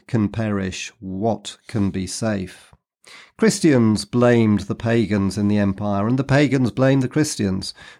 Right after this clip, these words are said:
Orosius, a leading Christian theologian, blamed the impious pagans for the sack of Rome, but the pagan chronicler Zosimus, on whom we rely for much of the history of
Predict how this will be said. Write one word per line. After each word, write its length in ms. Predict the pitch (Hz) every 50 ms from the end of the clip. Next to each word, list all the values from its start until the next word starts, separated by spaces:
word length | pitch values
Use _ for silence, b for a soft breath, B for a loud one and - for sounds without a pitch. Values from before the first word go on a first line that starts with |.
| B -
Orosius, 720 | 135 123 135 147 143 135 - 120 107 104 101 - - - - -
a 80 | 127
leading 440 | 110 110 123 135 123 110 107 101 98
Christian 460 | 101 - 160 - - - 120 110 107
theologian, 840 | 101 - 135 120 110 107 113 113 110 104 - - 110 104 101 98 87 - _ - -
blamed 440 | 92 98 151 151 147 135 127 113
the 360 | - - 127 123 117 113 - -
impious 760 | - 131 127 123 107 - - - 143 147 143 131 120 107 - -
pagans 640 | - - 127 120 110 - - 95 90 90 90 -
for 120 | - - 107
the 100 | 104 95
sack 280 | - 110 98 90 -
of 140 | 107 92 101
Rome, 320 | 107 104 98 95 95 90 B B B B B B B
but 120 | 160 143
the 180 | 143 143 120 - - - _ -
pagan 380 | 139 147 156 113 123 110 107
chronicler 500 | 104 - - 127 123 113 - - 120 110
Zosimus, 640 | 98 90 117 151 151 110 117 98 101 110 107 - 127
on 140 | 110 104
whom 260 | 101 104 120 113 104 101
we 160 | 101 101 101
rely 340 | 98 104 101 107 107 107 104
for 120 | 101 110
much 220 | 101 113 117 -
of 60 | 113 104
the 80 | 104
history 400 | 101 147 - - - - 107 101
of 160 | 98 92 90